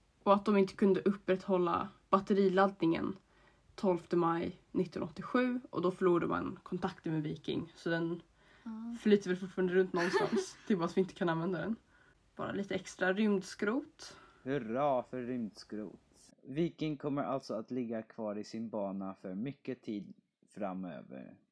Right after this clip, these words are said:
Speaker 2: Och för mycket, med mycket tid så menar vi mycket tid.
Speaker 3: Mycket lång tid, ursäkta. Men ja, också samma som mycket tid, typ.
Speaker 2: Mm. Mycket lång tid.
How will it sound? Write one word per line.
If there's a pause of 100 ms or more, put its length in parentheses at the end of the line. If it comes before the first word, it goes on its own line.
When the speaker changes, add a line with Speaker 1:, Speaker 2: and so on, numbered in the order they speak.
(380)
Speaker 2:
Och
för
mycket,
med
mycket
tid
så
menar
vi
mycket
tid. (220)
Speaker 3:
Mycket
lång
tid,
ursäkta. (500)
Men
ja, (140)
också
samma
som
mycket
tid, (520)
typ. (220)
Speaker 2:
Mm. (720)
Mycket
lång
tid.